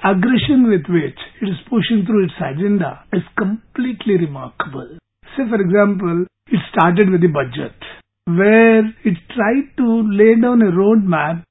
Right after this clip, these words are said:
for the next five years, what would be the economic agenda and things like that. And after that, it was a huge exercise, and within a month,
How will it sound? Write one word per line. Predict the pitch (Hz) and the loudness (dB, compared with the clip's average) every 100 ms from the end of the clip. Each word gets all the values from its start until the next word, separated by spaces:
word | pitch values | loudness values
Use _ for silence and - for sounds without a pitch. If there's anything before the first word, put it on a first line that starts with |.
| _ | _
for | - | -6
the | 185 | -2
next | 185 208 196 - - | 0 0 -2 -6 -2
five | 185 185 190 | 0 0 0
years, | 180 185 190 - | 0 0 -2 -4
what | 180 175 190 | -4 -2 -2
would | 175 | -2
be | 170 180 | 0 0
the | 170 165 | 0 -4
economic | 147 175 175 156 | -2 -2 -2 -2
agenda | 160 160 165 165 160 | -4 -4 -2 -2 -2
and | 156 151 | -4 -6
things | 151 135 - | -10 -12 -12
like | 127 127 127 | -12 -12 -18
that. | 113 - _ _ - | -18 -20 _ _ -8
And | 262 349 403 - | -6 -6 -6 0
after | 311 320 285 277 | 2 2 -2 -2
that, | 214 196 185 - | -2 -6 -12 -10
it | 214 | -4
was | 214 220 | -2 0
a | 220 147 | 0 0
huge | 220 262 240 | 2 2 2
exercise, | 208 - 226 - 175 156 170 170 _ - | 0 -2 -6 -4 -6 -6 -10 -12 _ -8
and | 202 220 226 220 208 - - | -2 2 4 4 0 -4 -10
within | 226 302 302 | -6 -2 2
a | |
month, | 240 190 254 240 147 127 | 4 4 4 2 -2 -8